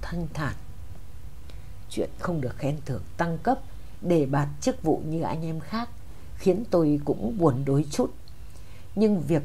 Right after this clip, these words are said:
tôi quan tâm hơn sau chiến tranh là bắt đầu thu thập các tư liệu về cuộc chiến đấu vừa qua để hoàn thành tập ghi chép về chiến tranh của mình. Một cuộc chiến tranh,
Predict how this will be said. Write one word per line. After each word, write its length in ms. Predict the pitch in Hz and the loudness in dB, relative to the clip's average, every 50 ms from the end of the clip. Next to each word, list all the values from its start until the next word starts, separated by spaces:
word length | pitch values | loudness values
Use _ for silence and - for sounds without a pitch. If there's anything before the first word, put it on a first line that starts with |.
| 143 - | 0 0
tôi 140 | - 190 196 - | 2 2 2 2
quan 200 | 156 170 175 156 | 0 0 0 0
tâm 220 | - 185 180 170 | 2 2 2 2
hơn 300 | 160 156 180 185 175 165 | 2 2 2 2 2 0
sau 220 | 143 - 180 175 180 | -2 0 0 0 0
chiến 300 | - - 180 175 208 240 | 0 0 0 0 0 0
tranh 280 | - - 175 165 156 - - - - - - - - | -2 -2 -2 -2 -4 -6 -6 -8 -8 -8 -8 -2 4
là 140 | - 170 160 | 6 6 8
bắt 260 | 147 - - - - | 8 6 4 4 4
đầu 280 | 170 160 147 135 131 131 - | 6 6 6 6 4 2 0
thu 160 | - 180 165 | 0 0 0
thập 300 | 165 175 147 - - - | 0 0 -2 -2 0 0
các 200 | 220 240 - - | 0 0 0 0
tư 120 | 208 180 | 2 2
liệu 260 | 170 165 156 147 - - - - - - - | 4 4 6 4 4 2 0 -6 -8 -4 0
về 160 | - 170 147 143 | 2 4 4 4
cuộc 180 | 143 139 117 - - | 2 0 0 0 -2
chiến 240 | - 160 156 196 208 | -2 -2 0 2 2
đấu 240 | 185 156 175 226 226 190 | 2 4 2 2 2 4
vừa 180 | 175 151 120 - | 4 4 4 4
qua 300 | - 165 165 160 156 147 143 - - - - - - | 2 2 2 2 0 -2 -4 -6 -8 -8 -8 -8 -2
để 180 | - 160 156 139 | 2 4 4 4
hoàn 280 | 123 135 160 151 139 - | 4 2 2 0 0 0
thành 240 | - 147 143 131 120 - - | 0 -2 -2 -2 -2 0 2
tập 120 | 147 143 143 | 2 2 2
ghi 240 | 143 151 180 175 156 | 2 2 4 4 4
chép 240 | 143 - 226 262 269 - - - - - | 2 2 0 0 0 -2 -6 -8 -8 -4
về 320 | 131 131 156 147 127 117 113 - | 0 2 4 4 4 2 0 2
chiến 240 | - 147 151 208 220 | 4 4 4 4 2
tranh 200 | 202 180 147 143 143 | 0 -2 -2 -2 -2
của 200 | 135 127 113 101 107 | 0 0 0 -2 -2
mình. 120 | 123 117 98 101 - - - - - - - - - - - - - - - - | -4 -4 -4 -4 -6 -8 -8 -8 -8 -8 -8 -8 -8 -8 -8 -8 -8 -8 -4 -2
Một 140 | 156 151 143 - | 0 0 0 2
cuộc 140 | - 151 147 - | 0 0 0 2
chiến 220 | - 156 165 220 214 | 2 2 2 2 0
tranh, 260 | - 185 165 160 151 | 0 0 0 0 -2